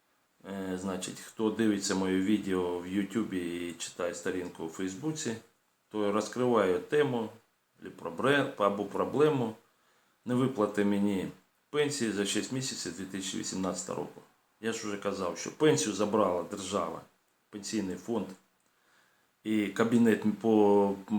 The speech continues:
постанові Кабінету Міністрів, значить, забрали базову, наглу забрали. До цього я отримував пенсію декілька вже років. Все було нормально.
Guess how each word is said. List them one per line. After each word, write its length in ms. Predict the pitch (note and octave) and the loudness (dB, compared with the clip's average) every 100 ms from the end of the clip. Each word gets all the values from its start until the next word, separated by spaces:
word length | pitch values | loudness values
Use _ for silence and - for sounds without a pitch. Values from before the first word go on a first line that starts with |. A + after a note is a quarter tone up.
| G2 | -2
постанові 460 | - - A2+ G#2+ G2+ | -2 4 4 4 2
Кабінету 500 | G2 G#2+ G#2+ G2 G2 | -2 0 0 0 0
Міністрів, 580 | G#2 A2 G2 - F2+ E2 - _ _ _ _ _ _ _ | 4 4 2 -4 -8 -8 -12 _ _ _ _ _ _ _
значить, 420 | G#2 G#2 - G2 | -8 -6 -4 -2
забрали 420 | G#2 B2 A#2+ G2+ | 2 6 8 6
базову, 680 | G2+ A#2+ D3 C3 B2 A2+ G#2 | 6 8 8 6 2 2 2
наглу 380 | G#2 C#3 C3+ B2+ | 4 6 6 4
забрали. 600 | A#2+ A#2 A2+ G#2+ G2+ F#2+ - - _ _ _ _ _ - _ _ _ | 2 2 6 6 4 0 -6 -16 _ _ _ _ _ -20 _ _ _
До 100 | B2+ | -8
цього 320 | B2 C3 A2+ | -2 2 4
я 200 | G2 G2+ | 4 2
отримував 500 | G2+ A2 G#2+ F#2+ F#2 | 2 2 0 0 -2
пенсію 500 | F2+ A2 G2+ F#2 F#2 E2 D#2 - _ | -2 0 0 -2 -6 -6 -10 -16 _
декілька 500 | - A2+ - G2 - | -8 -6 -4 -8 -8
вже 180 | F#2 F#2+ | -8 -4
років. 420 | G#2+ D3 D3 A#2+ - _ _ _ _ _ _ _ _ _ _ _ _ | 2 2 0 -6 -8 _ _ _ _ _ _ _ _ _ _ _ _
Все 320 | - A#2+ G#2+ | -6 -2 0
було 300 | G2 G#2 G2+ | -2 -2 0
нормально. 560 | G2+ G2 G2+ F#2 F2 | 0 0 0 -2 -4